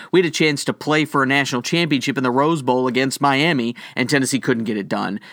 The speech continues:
Then, of course, you look at this last year in the basketball. We lose to Purdue.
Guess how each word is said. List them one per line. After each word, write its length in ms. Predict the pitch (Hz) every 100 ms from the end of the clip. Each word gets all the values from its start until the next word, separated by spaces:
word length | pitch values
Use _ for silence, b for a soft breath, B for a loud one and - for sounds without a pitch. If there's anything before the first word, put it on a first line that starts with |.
| B
Then, 120 | 120
of 80 | 120
course, 240 | 139 123
you 80 | 123
look 140 | 127 120
at 80 |
this 160 | 127 135
last 280 | 131 135 -
year 120 | 147
in 60 | 147
the 40 |
basketball. 640 | 143 165 - 165 - - B 160 135
We 160 | 156
lose 260 | 160 185 175
to 60 | 160
Purdue. 480 | 160 151 190 170